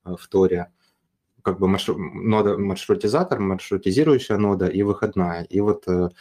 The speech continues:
а, этот сигнал, когда мы пользуемся Тором, а, то есть наш запрос и наше взаимодействие с конечным, ну, скажем так, сайтом или местом назначения, он прыгает между этими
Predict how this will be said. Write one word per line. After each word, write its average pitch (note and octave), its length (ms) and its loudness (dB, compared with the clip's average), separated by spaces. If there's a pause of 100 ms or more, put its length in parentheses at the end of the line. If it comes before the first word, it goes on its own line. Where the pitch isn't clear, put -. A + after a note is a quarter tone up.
(320)
а, F#2 260 0
этот G2 240 0
сигнал, C3+ 360 2
когда G#2+ 220 0
мы G2+ 140 0
пользуемся F#2+ 500 -2
Тором, A#2+ 560 2
а, F2 220 -2
то F2+ 120 -2
есть - 140 -4
наш F2+ 180 -2
запрос A#2+ 520 0
и F#2 160 0
наше F#2 280 0
взаимодействие F2+ 720 0
с - 60 -14
конечным, F2 600 -2 (380)
ну, A#2+ 100 -4
скажем F#2 280 -2
так, - 180 -8
сайтом G#2 520 0
или E2+ 600 -4
местом F#2+ 300 0
назначения, G2+ 580 2
он B2+ 200 -2
прыгает A2 480 2
между F#2+ 320 4
этими F#2 440 2